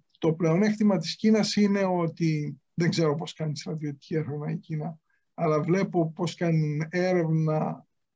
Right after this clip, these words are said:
καινοτομία στην Κίνα και πώς αναπτύσσουν εφαρμογές στην Κίνα, ε, δεν φίδονται των μέσων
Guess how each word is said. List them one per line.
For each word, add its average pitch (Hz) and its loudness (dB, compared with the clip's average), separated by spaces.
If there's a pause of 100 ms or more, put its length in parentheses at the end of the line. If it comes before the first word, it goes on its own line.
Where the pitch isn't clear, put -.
(240)
καινοτομία 156 2
στην - -10
Κίνα 185 2 (400)
και - -8
πώς 175 -2
αναπτύσσουν 165 0
εφαρμογές 156 0
στην - -12
Κίνα, 196 0 (600)
ε, 160 0
δεν 202 4
φίδονται 196 2
των 170 2
μέσων 208 2